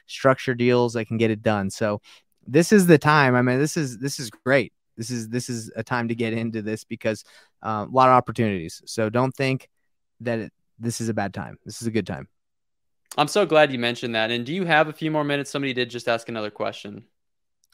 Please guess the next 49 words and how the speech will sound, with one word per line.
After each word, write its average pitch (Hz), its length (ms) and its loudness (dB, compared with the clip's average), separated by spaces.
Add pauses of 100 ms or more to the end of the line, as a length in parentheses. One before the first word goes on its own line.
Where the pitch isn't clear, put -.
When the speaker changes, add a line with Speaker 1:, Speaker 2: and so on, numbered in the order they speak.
(120)
Speaker 1:
I 95 60 -2
got 101 160 4
the - 80 -18
time, 127 360 4
brother. 113 260 2
I, 117 220 -2
I 127 40 -2
got 139 160 4
a 131 60 0
meeting 147 420 -2
in, 131 220 -4
like, 117 220 -8 (140)
uh, 110 340 -8 (640)
let's 78 200 -20
see, 73 560 -20 (400)
nine 160 320 0
minutes. 123 560 -8 (340)
So, - 160 -8
but, 123 240 10
uh, 110 220 6
yeah, 123 180 4
I 113 80 2
got 120 160 2
nine 120 220 4
minutes. - 400 -6 (180)
Speaker 2:
We 156 160 2
have 175 140 4
time 170 180 0
for 165 140 -4
one 156 180 0
more 151 140 0
question, 123 560 -2
but 131 100 0
I, 135 300 2
I 135 100 0
just 175 240 -4
had 151 320 0
to, 139 640 -6
I 127 100 -4
just 160 240 -4
had 139 260 0
to, 123 200 -8
uh, 120 40 -4
say 139 260 -4
this 113 400 -4
to 123 80 -16
piggyback 120 500 -4
off 110 220 -4
that. 110 320 -6